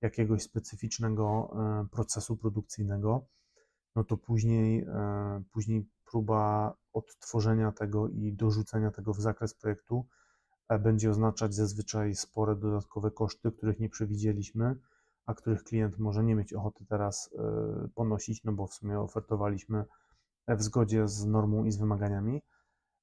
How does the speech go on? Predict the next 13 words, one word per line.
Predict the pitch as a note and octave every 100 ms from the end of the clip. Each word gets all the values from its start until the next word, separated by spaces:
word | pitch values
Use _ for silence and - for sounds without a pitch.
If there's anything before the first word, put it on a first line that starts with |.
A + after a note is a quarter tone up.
| _
E, | A#2 G#2+ G#2 G#2
może | A2 A2+ A2+
to | A2+
wpływać | - B2 A2+ A2
też | A2 -
na | A2+
timing | - A2 A2 G#2+
projektu, | - G#2+ G2+ _ - B2 B2 -
e, | G#2+ G#2 G2+ G2+
na | G2+ G#2+
to, | G#2+ G#2
kiedy | - G2+ G#2
dostaniemy | G2 G2+ - G#2 G2+ G2+ G2+ G2+